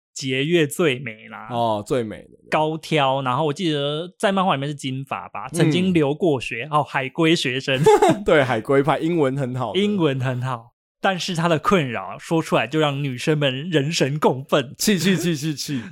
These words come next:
Speaker 1: <laughs> 他的困扰就是因为他长得太漂亮了，
Speaker 2: 哦。
Speaker 1: 所以很多男生接近他就只是为了想要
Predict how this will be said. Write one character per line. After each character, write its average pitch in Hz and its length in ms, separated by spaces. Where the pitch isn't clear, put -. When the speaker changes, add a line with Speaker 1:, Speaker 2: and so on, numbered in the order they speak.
Speaker 1:
<laughs> - 180
他 180 140
的 165 100
困 170 220
扰 123 160
就 139 140
是 135 220
因 139 100
为 151 80
他 139 160
长 113 180
得 120 80
太 156 220
漂 123 260
亮 117 180
了， 110 80
Speaker 2:
哦。 113 800
Speaker 1:
所 165 200
以 160 200
很 120 280
多 151 260
男 127 240
生 135 220
接 139 180
近 143 180
他 139 140
就 147 160
只 117 180
是 113 180
为 139 120
了 127 140
想 113 240
要 127 400